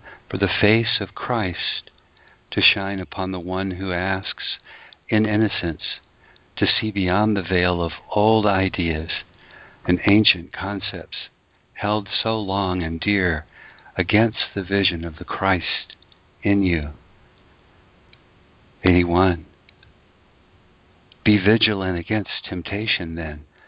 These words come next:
remembering that it is but a wish, insane and meaningless,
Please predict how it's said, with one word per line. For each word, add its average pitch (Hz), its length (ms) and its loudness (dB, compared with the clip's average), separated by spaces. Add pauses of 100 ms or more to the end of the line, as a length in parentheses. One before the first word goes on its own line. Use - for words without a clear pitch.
(240)
remembering 92 760 0 (460)
that 98 140 2
it 110 180 4
is 110 80 -6
but 107 220 2
a 104 120 2
wish, 92 560 0 (760)
insane 98 720 0
and 87 160 0
meaningless, 87 760 0